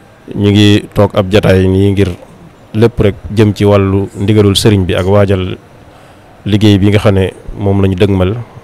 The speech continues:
muy màggal gi, ngir fas ko yéene defe ni ko sëriñ bi bëggee,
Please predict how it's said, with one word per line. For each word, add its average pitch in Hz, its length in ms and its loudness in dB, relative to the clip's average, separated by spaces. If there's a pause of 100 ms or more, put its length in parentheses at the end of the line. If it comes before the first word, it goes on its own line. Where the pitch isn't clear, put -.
(340)
muy 95 180 -6
màggal 92 360 -2
gi, 98 80 -12 (1160)
ngir 101 160 0
fas - 200 -2
ko - 100 -2
yéene 98 560 2 (640)
defe 107 240 0
ni 95 80 0
ko 104 100 -2
sëriñ 98 280 0
bi 92 100 0
bëggee, 92 340 -2